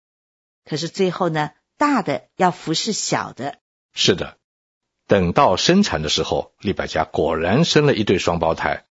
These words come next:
Speaker 2: 先生出来的叫做以扫，以扫的意思就是毛，因为他全身毛长得像兽皮。
Speaker 1: 嗯，而后生的一个是抓住哥哥的脚跟出来的，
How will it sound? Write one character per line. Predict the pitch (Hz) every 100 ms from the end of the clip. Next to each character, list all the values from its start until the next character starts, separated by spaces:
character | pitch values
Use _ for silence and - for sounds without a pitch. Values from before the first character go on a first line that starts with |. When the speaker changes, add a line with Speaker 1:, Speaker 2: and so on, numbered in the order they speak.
| _ _ _ _ -
Speaker 2:
先 | - 147 151
生 | - 151 156
出 | - 127
来 | 92
的 | 82
叫 | 90 104
做 | 87
以 | - 85 95
扫， | 165 - 71 78 _ _ _ _ _
以 | - 82
扫 | - 76
的 | 69
意 | - 85
思 | 73 78
就 | 71 87
是 | -
毛， | 76 - 80 73 71 85 143 - _ _ _
因 | 98
为 | 92
他 | - 76
全 | - 76 76
身 | 80 80
毛 | 82 85 98 127
长 | - 80
得 | 87
像 | - 80 78
兽 | - 104
皮。 | - - - _ _ _
Speaker 1:
嗯， | 202 160 120 - _ _ _ -
而 | 208
后 | 220 - 311
生 | 240 233 220
的 | 170
一 | 170
个 | - 185 151 _
是 | - -
抓 | 170 - 190 214
住 | - 180
哥 | - 190 185
哥 | -
的 | 175 175
脚 | - 156 143
跟 | - 233 277
出 | - 185
来 | 156 120
的， | 120 135